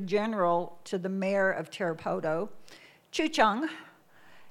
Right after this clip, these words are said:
And, uh, there was a lot of Orientals in Peru. I was really surprised at, at the amount of Oriental, Filipino and Oriental people there. And so anyway, they become really good friends also.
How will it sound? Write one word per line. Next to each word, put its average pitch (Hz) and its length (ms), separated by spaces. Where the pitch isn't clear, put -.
And, 214 480
uh, 196 160
there 208 140
was 202 160
a 220 40
lot 262 180
of - 100
Orientals 240 800
in 202 320
Peru. 196 640
I 202 120
was 202 200
really 220 240
surprised 202 680
at, 156 320
at 185 220
the 180 80
amount 175 260
of 180 120
Oriental, 185 600
Filipino 190 680
and 170 100
Oriental 185 420
people 180 380
there. 165 340
And 208 340
so 220 260
anyway, 220 640
they 277 180
become 262 400
really 220 340
good 196 260
friends 202 580
also. 226 680